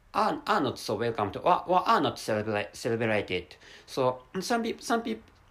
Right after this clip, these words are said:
not so-, not only some people think, but some, some, some governments find adult content creator or adult, uh, the business fields of adult content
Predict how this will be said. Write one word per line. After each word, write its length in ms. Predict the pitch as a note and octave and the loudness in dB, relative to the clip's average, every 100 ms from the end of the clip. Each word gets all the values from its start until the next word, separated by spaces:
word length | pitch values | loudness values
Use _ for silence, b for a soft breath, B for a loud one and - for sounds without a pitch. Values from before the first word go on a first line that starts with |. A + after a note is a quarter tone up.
| - | -10
not 240 | C#3 G#3 - | -2 -2 -2
so-, 180 | - - | -8 -2
not 220 | B2+ - | -2 0
only 240 | C#3 E3 A2 | 0 2 0
some 200 | A2 G2 | -2 -4
people 280 | G2 G#2 | -4 -4
think, 220 | G2+ G#2+ G2+ | -4 -6 -4
but 180 | A#2 | -4
some, 260 | - A3 F#3+ | -2 -6 -4
some, 360 | - F3+ A#2+ B2 | -2 -2 -2 -10
some 260 | - A#3 D#3 | -4 -2 2
governments 520 | F#3 F3+ B2+ G2 - | 2 2 0 0 -2
find 500 | - C3 G#2+ F#2 A2+ B B B B - | 0 2 2 0 -8 B B B B -6
adult 340 | B2+ D3 D3+ | 2 4 2
content 380 | - C#3 D#3 C#3 - | -2 -2 -2 -4 -8
creator 420 | D3 C#3+ B2+ - | -2 2 2 4
or 260 | G2+ A#2+ A#2 | 2 4 4
adult, 340 | C3 C#3+ C#3 D3 - - | 4 0 -2 -8 -12 -6
uh, 140 | B2 B2+ - | -6 -6 -8
the 100 | - | -4
business 360 | - - E3+ E3 | -4 0 0 0
fields 380 | - D#3 G#2+ - | 0 2 2 0
of 220 | G#2+ G#2 | -4 -2
adult 360 | C3 D3 D3 - | 2 2 2 -2
content 440 | C#3+ C#3 C#3+ C#3 | -6 -2 -4 -4